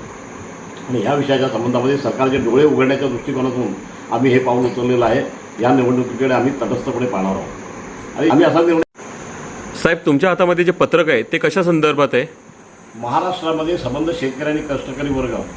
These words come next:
Speaker 1: हवालदिल झालेला आहे, जबरदस्त निसर्गाने फटका दिलेला आहे. जवळजवळ चार महिने पडणारा पाऊस आज सात महिने पडलेला आहे आणि ह्या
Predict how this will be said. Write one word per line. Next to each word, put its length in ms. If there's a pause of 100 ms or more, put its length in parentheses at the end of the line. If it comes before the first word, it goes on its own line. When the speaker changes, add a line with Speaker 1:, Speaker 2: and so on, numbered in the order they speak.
(140)
Speaker 1:
हवालदिल 400
झालेला 280
आहे, 80 (1040)
जबरदस्त 520
निसर्गाने 500 (120)
फटका 480
दिलेला 320
आहे. 240 (720)
जवळजवळ 300 (100)
चार 180
महिने 240
पडणारा 320
पाऊस 340
आज 120
सात 300
महिने 180
पडलेला 380
आहे 180 (440)
आणि 160
ह्या 140